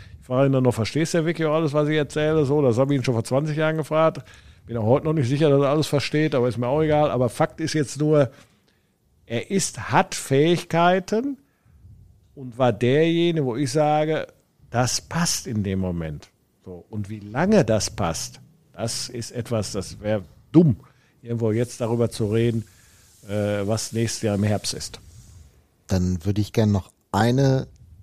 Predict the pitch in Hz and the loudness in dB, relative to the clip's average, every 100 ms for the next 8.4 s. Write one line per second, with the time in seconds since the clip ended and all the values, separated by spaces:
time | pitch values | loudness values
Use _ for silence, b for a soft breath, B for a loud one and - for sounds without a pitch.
0 | - 101 113 - 135 131 - 117 117 113 | -8 -6 -6 -6 -6 -6 0 0 0 -4
1 | - 113 107 110 104 107 110 - 98 98 | 0 0 2 2 0 0 -4 -6 -4 -2
2 | 92 - b b b b - 95 90 85 | -4 -8 b b b b -12 -8 -4 -2
3 | 104 135 139 147 135 120 - 92 87 127 | 0 0 -2 -6 -4 -6 -4 -4 -2 -2
4 | 165 175 - B B B B B _ _ | -2 -6 -10 B B B B B _ _
5 | _ _ - - 107 104 - 92 101 123 | _ _ -16 -2 2 2 2 -2 0 0
6 | 135 110 107 - 120 127 - - 110 101 | 0 0 -2 0 -2 -2 -8 -2 0 2
7 | 104 110 98 - 95 82 80 82 82 - | 0 -2 -6 -6 -8 -8 -8 -12 -14 -18
8 | - 98 107 | -10 -4 -4